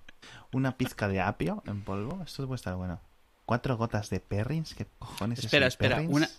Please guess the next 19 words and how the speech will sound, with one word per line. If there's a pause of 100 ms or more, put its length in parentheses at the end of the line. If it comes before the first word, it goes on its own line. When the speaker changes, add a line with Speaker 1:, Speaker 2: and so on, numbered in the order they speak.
(280)
Speaker 2:
una,
una
pizca
de
apio
en
polvo.
En
vez
del
apio
del
Bloody
Mary,
directamente
está
en
polvo
echado.